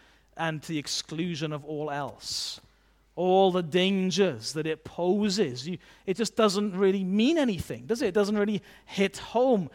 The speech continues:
It doesn't seem that vivid. It seems like a dream. There's only this focus. And you end up amongst all of this, fixating on this box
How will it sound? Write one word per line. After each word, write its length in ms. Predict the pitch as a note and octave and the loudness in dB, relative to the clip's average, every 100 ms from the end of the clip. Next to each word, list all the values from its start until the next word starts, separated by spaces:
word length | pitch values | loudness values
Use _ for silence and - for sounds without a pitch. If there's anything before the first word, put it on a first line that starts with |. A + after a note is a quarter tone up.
| - | -8
It 100 | F#3 | -4
doesn't 240 | A3 A3+ A#3 | 0 2 2
seem 300 | - G#3+ G3+ | 0 0 2
that 200 | G3+ F3+ | 2 0
vivid. 500 | D#3+ F#3 D4 D#4 A3+ | -4 -2 0 2 0
It 120 | F#3 | 0
seems 260 | - A3 G#3 | -2 -2 -2
like 140 | G#3+ | -4
a 60 | G3 | -6
dream. 800 | E3+ F3 C#4 E4 C#4 C#3 A#2 - _ _ _ _ _ _ _ _ _ - | -6 -6 -4 0 0 -2 -8 -14 _ _ _ _ _ _ _ _ _ -10
There's 220 | F#3 F3+ | -6 0
only 400 | A#3+ C4 C4+ C4+ | 2 2 4 2
this 340 | G#3 B3 - | 6 6 6
focus. 1200 | - - - A3 A3+ - A3 C3 - - - - - _ _ _ _ - | -4 -10 -4 -2 -2 -6 -6 -6 -8 -8 -6 -8 -12 _ _ _ _ -10
And 100 | E3+ | -2
you 160 | G3 G#3 | 2 4
end 300 | A3+ A#3 A#3 | 4 4 2
up 320 | E3+ - _ _ _ D#3 | 0 -2 _ _ _ -8
amongst 360 | F3 D#3+ D#3 | -4 -4 -6
all 260 | F#3+ G3 F3+ | -4 0 0
of 60 | |
this, 220 | C#3 A2 - | -2 -10 -14
fixating 880 | - D3+ - - F3 D#3+ E3 E3 D3 | -12 -12 -10 -6 -4 -4 -6 -8 -10
on 160 | C#3+ | -10
this 160 | C#3 C3 | -10 -12
box 680 | B2+ D3 B2 - - - | -8 -8 -8 -10 -10 -10